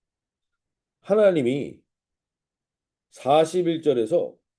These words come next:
우리를 반대하고 우리를 대적하고 이걸 떠나서 우리가 사람들과의 관계 속에서 이러한 태도로 살아가라는 겁니다.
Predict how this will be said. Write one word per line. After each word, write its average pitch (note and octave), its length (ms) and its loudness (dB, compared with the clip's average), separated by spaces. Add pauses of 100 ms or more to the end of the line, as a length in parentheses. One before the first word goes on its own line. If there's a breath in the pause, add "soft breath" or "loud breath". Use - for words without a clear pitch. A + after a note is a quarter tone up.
(1500)
우리를 F#3 720 0
반대하고 C3+ 1080 -4 (840)
우리를 F3 500 -2
대적하고 D3+ 800 -6
이걸 F3 280 0
떠나서 E3 540 -2 (720)
우리가 C#3+ 540 0 (500)
사람들과의 G3 840 4
관계 D3 360 -8
속에서 B2+ 640 -2
이러한 G#3 480 2
태도로 E3+ 360 -4
살아가라는 F2+ 540 -4
겁니다. A#1 220 -20